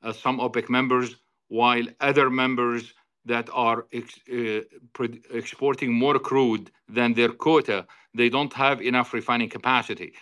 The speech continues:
So can you work out the system between those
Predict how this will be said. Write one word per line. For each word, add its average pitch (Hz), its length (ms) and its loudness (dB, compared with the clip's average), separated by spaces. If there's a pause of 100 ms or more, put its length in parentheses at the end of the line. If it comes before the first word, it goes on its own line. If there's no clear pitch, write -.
(140)
So 123 220 -2
can 156 300 -4
you 143 140 0
work 139 320 2
out 127 280 0
the 117 100 -4
system 104 680 -4 (340)
between 123 480 2
those 123 480 2